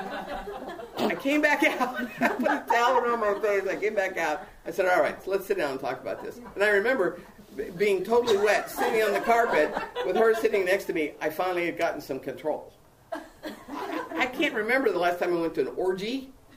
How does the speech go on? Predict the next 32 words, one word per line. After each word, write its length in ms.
but 160
that, 240
that 220
was 100
what 60
I 280
was 80
doing. 60
Look, 280
and 100
if 180
none 320
of 180
those 280
caught 420
you, 220
none 260
of 80
those 260
little 280
lists 280
of 120
the 60
flesh, 380
he 60
goes, 240
"Things 580
like 540
these." 760
So, 340
you 80
know, 260